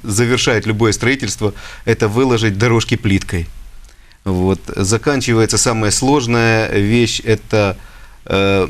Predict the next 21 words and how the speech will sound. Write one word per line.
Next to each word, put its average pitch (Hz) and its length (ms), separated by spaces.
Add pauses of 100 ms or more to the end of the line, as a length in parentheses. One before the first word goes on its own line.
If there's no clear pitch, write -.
(120)
большая 107 720
звезда 107 640
из, 107 460
э, 104 200
трёх 127 320
цветов 117 360
мрамора. 107 600 (1000)
Тончайшая 117 640
работа, 107 360
которая, 107 340
оказывается, 107 360
есть 113 340
умельцы 110 480 (400)
у 113 40
нас 113 180
в 113 40
области, 104 320
которые 101 340
смогли 101 340
это 98 200
сделать. 95 380